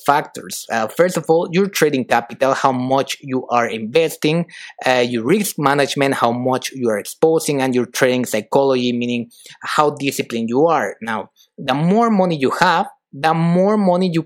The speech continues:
can safely make. And this is one of the reasons why usually people who are already rich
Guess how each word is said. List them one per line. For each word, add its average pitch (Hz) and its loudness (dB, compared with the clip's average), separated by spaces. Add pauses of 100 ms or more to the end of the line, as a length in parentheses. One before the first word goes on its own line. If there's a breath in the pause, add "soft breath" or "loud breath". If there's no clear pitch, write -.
can 170 0
safely 127 -4
make. 135 -4
And 113 -8
this 143 -6
is 170 -2
one 165 2
of 170 -2
the 175 2
reasons 151 -2
why 147 2
usually 143 0
people 139 -2
who - -4
are 190 4
already 156 2
rich 135 0